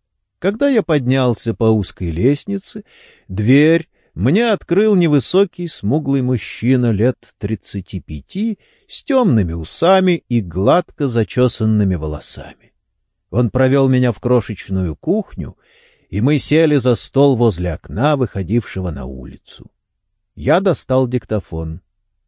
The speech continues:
«Джим...» нервно глянул на него и пожал плечами.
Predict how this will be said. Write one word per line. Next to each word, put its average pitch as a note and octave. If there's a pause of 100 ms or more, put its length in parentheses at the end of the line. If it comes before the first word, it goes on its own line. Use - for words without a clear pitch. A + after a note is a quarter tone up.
(180)
«Джим...» D3 (440)
нервно B2
глянул C#3+
на C#3
него B2+
и -
пожал G#2
плечами. -